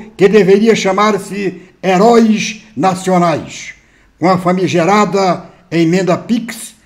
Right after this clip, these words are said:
Marcos Polon já tem o seu legado. Patrocínio com dinheiro público do livro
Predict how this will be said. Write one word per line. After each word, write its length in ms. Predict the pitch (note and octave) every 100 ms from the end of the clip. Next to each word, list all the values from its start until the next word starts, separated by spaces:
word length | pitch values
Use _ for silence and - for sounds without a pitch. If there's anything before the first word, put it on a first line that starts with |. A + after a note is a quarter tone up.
| _
Marcos 540 | - D#3 A3 G3+ F#3 F3+
Polon 640 | - F#3 F3+ A#3+ A#3+ - - -
já 260 | G#2 E3+ G3
tem 560 | G3 G3 G#3+ G#3 F#3+ - -
o 120 | D3 D#3+
seu 320 | - F#3 G3+
legado. 600 | F#3 D#3+ E3 D3+ D#2 C2+ - _ _ _ _
Patrocínio 1160 | - F#3+ F#3 F3+ - - A3+ A#3+ A#3 G#3 - - -
com 120 | F#3+
dinheiro 380 | E3+ F#3 F#3 D#3 -
público 640 | B3 A#3+ A#3 G#3 G#3 - - -
do 160 | F#3+ F3+
livro 580 | F#3+ A3+ F#3+ G#3 F#3